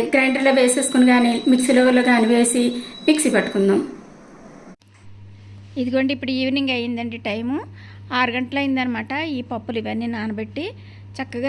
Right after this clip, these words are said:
నానిపోయిందండి. సోయాబీన్స్ బాగా నానాలన్నమాట. ఒకసారి ఒక గింజ పట్టుకుని చూస్తే మనకు తెలిసిపోతుందండి నానిది లేనిదిని. అలాగే సగ్గుబియ్యం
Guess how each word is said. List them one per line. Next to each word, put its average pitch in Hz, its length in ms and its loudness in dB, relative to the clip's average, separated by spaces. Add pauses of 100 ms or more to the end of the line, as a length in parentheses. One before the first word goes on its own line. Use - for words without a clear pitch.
నానిపోయిందండి. 240 680 -6 (100)
సోయాబీన్స్ 277 600 -6 (240)
బాగా 240 220 -8 (100)
నానాలన్నమాట. 220 680 -8 (720)
ఒకసారి 254 360 -6 (280)
ఒక 247 100 -12 (100)
గింజ 262 240 -4
పట్టుకుని 277 420 -6
చూస్తే 247 320 -10
మనకు 254 240 -6
తెలిసిపోతుందండి 247 800 -8
నానిది 226 380 -8
లేనిదిని. 233 380 -8 (600)
అలాగే 269 260 -2 (160)
సగ్గుబియ్యం 254 440 -4